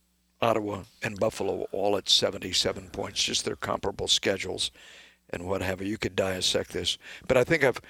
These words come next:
I've even found, too, that it's unpredictable now heading down the home stretch, um, what a guaranteed win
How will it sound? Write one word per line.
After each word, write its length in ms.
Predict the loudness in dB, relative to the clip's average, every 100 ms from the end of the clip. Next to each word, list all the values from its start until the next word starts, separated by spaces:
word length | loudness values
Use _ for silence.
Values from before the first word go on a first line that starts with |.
| -2 2
I've 140 | 4
even 220 | 4 4
found, 360 | 4 2 2 -2
too, 440 | 2 4 2 -4 -12 -20 -20 -20 -20 _
that 120 | 0
it's 180 | 2 4
unpredictable 760 | 4 2 0 2 2 2 0 2
now 280 | 4 2
heading 280 | 2 0 2
down 200 | 4 2
the 100 | 0
home 260 | -4 -6 -2
stretch, 640 | 0 2 0 0 -4 -4 _ _ _ _ _ _ _ _ _ -8
um, 340 | -4 -4 -6 -20 _ _ _ _ _ _ _ _ _
what 120 | 0
a 60 | 2
guaranteed 680 | 0 0 -2 -4 -2 -2 -4
win 420 | -6 -4 -6